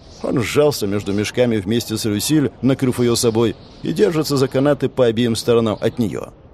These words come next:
«Пытаюсь!» — крикнул Волх. Стремительный порыв, как очередная шутка неугомонного ветра,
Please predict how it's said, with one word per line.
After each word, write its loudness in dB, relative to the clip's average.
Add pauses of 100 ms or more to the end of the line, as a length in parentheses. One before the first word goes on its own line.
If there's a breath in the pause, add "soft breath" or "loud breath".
«Пытаюсь!» — 4 (160)
крикнул 0
Волх. -2 (560)
Стремительный -2
порыв, 0
как -6
очередная 0
шутка -2
неугомонного 2
ветра, 2